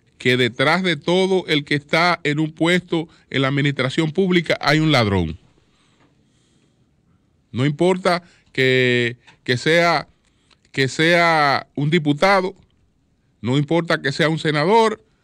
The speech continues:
no importa que sea lo que sea. Es decir, es de la gente que tienen ese criterio. Detrás de que, de todo el que está sentado en un puesto en la opinión, en, en, en la administración pública, hay un ladrón. Y él lo expresó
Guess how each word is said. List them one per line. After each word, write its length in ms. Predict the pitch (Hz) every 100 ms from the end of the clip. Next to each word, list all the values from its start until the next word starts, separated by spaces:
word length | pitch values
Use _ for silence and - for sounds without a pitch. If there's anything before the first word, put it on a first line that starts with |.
| _ _
no 80 | 127
importa 380 | 151 185 190 185
que 100 | 175
sea 180 | 175 165
lo 120 | 170
que 100 | 120
sea. 300 | - 80 76 -
Es 100 | 92
decir, 400 | 117 123 147 117 - _ _ -
es 240 | 123 147
de 100 | 160
la 80 | 160
gente 240 | 180 180
que 80 | 156
tienen 240 | 147 147 156
ese 180 | 151
criterio. 420 | 139 123 123 117 123
Detrás 440 | 139 - 220 214
de 100 | 202
que, 140 | 180
de 160 | 151 156
todo 260 | 143 202 214
el 120 | 190
que 80 | 180
está 200 | 180 185
sentado 480 | 190 170 175 180
en 60 | 175
un 140 | 175
puesto 380 | 170 190 185 175 - -
en 100 | -
la 60 | 151
opinión, 340 | 156 170 196 -
en, 240 | 160 156
en, 260 | - 156 -
en 120 | 151
la 80 | 151
administración 440 | 160 170 160 202
pública, 380 | 180 214 208 - -
hay 180 | 170
un 80 | 170
ladrón. 440 | 147 101 95 76 - _ _ _ _ _ _ _ _ _ _ _ _ _ _ _ _ _ _ _ _
Y 420 | - 120 202 269
él 120 | 110 101
lo 80 |
expresó 600 | 98 - 87 170 254 90